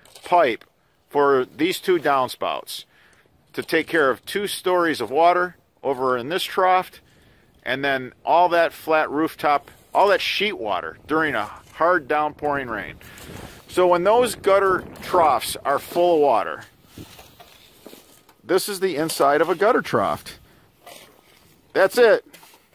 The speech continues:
Right there. That is it. So you're asking all that water.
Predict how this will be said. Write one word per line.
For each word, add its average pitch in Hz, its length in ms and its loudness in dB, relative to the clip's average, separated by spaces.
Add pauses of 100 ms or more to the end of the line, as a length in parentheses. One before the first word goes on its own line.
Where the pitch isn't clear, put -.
(460)
Right 170 200 2
there. 214 400 4 (4000)
That 180 320 4
is 160 180 0
it. 131 300 2 (140)
So 160 440 4
you're 190 300 2
asking 160 340 0
all 170 320 4
that 165 280 2
water. 139 480 2